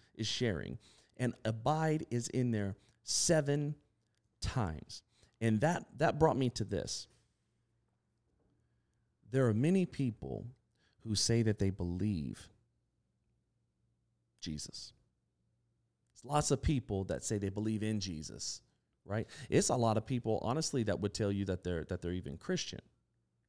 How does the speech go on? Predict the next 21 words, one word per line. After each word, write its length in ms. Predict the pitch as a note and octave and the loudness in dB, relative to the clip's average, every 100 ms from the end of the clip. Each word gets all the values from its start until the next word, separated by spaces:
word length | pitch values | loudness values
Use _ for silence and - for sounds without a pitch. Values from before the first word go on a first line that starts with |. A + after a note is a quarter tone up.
| _ | _
right? 200 | F#2+ A2+ | -4 -2
Like, 120 | D2 E2+ | -2 -2
"I'm 120 | B2 | -2
a 40 | |
Christian, 420 | - A#2+ - - - | -2 -4 -4 -10 -14
I'm 100 | G2 | -16
a 20 | - | -10
Christian, 400 | G2+ - C2+ F#2 - _ _ _ | -10 -10 -12 -14 -16 _ _ _
I'm 80 | F#2+ | -12
a 40 | G2+ | -10
Christian." 340 | - G#2 E2 | -10 -8 -4
"Oh, 80 | F#2 | -2
what, 220 | G2+ G2+ | 2 2
what 140 | F#2 G2+ | 2 0
do 60 | |
you 80 | G#2 | -2
believe? 280 | F#2 F#2 F2+ | -4 -6 -6
Do 60 | |
you, 60 | F#2 - | -10 -14
do 60 | |
you," 60 | G#2 | -20